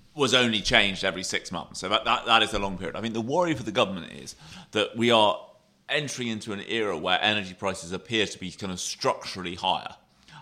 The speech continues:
I think there are two, two reasons for that primarily. One is that China is moving from coal to gas, so that creates a greater demand for gas around the world. The second is, is more specific to Europe, which is, you know,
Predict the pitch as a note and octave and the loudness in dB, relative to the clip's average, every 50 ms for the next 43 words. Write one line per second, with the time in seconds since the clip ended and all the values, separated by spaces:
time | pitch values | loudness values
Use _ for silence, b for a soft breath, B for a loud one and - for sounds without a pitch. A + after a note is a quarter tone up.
0 | B B - A#2+ A2 G#2 A2+ A2+ A2 G#2+ G#2 G2 G2 - - - B2+ A2+ G2 F2 | B B 6 6 6 6 4 2 2 4 4 4 2 2 -2 -4 -4 -4 -4 -6
1 | D#2+ - - - C#3 B2+ A#2 G#2+ F#2 G2 G2+ F#2 D#2 E2 D2+ D#2 - - - D#2 | -10 -12 -10 -6 -4 -4 -4 -4 -4 -6 -6 -8 -8 -10 -10 -12 -12 -12 -12 -10
2 | D#2 E2+ D#2+ - - - - E2+ E2 F2 F#2 F#2+ G2+ G#2+ A2 A2 - B B B | -6 -4 -4 -4 -4 -6 -8 -8 -6 -4 -2 -2 -2 -2 -4 -8 -12 B B B
3 | B B B B B B - F#2+ G#2 B2 C#3 C#3+ C#3+ B2+ A#2+ A2 G#2 G2+ F#2+ - | B B B B B B -10 -4 0 4 4 6 6 6 4 4 2 2 0 -4
4 | - B B B B B _ _ _ - E3+ C3 G#2+ G2+ F#2 F2+ - - - b | -10 B B B B B _ _ _ -2 6 8 8 8 8 6 2 -4 -14 b
5 | b b b b - A2 B2+ B2 A2+ G#2 F2+ G#2 A2 G#2+ F#2+ F#2+ E2+ - F#2+ F#2+ | b b b b -4 -2 0 0 0 0 -2 0 -2 0 -2 -4 -6 -6 -6 -8
6 | F2+ - - G#2+ F#2 E2+ D#2+ - - - F2+ D2+ C2+ - - - - - F#2 G2+ | -4 -2 2 2 2 2 0 -4 -4 -2 0 0 0 0 -4 -8 -6 0 4 4
7 | F#2+ - - - G2+ F#2 D2 D#2 F#2+ E2+ D2 G#2+ A2+ A2 G#2 - F2+ D#2 F2+ F#2 | 4 4 4 0 0 0 0 -2 -6 -6 -2 2 2 2 2 0 -2 -4 -2 0
8 | F#2 F2+ F2+ E2+ E2+ - - F2+ F2 E2+ - - - - - G#2+ F2+ E2+ - - | 0 0 0 -2 -4 -6 -4 -2 -2 -2 -2 -6 -8 2 6 8 8 8 6 0
9 | - F2 F2 E2+ E2 D#2+ E2 E2+ F#2+ G#2 A2+ C#3 D#3+ D3+ - B B B B B | -4 -2 0 0 0 -2 -4 -4 -2 0 0 0 -2 -6 -14 B B B B B
10 | B - G#2+ - - D3 C#3 - C3+ A#2+ G2+ G2 F#2+ F2 - - - - - G#2+ | B -2 2 4 6 4 4 4 2 0 2 2 2 0 -2 -8 -8 -4 -2 -2
11 | G2 - F#2+ G#2 G#2 G2 F#2 - - G2 - - B2+ - G#2 - - - F2 G2 | -2 -2 -2 -2 -2 -2 -4 -4 -6 -6 -2 -2 -2 -2 -4 -6 -6 -8 -6 -2
12 | C3+ C#3+ C#3+ - - - F#2+ - - G#2+ G2+ F#2+ F2 - B B B B B G2+ | 0 2 0 0 -2 -4 -8 -4 0 0 2 2 0 -2 B B B B B -2
13 | G#2 E2+ | -2 0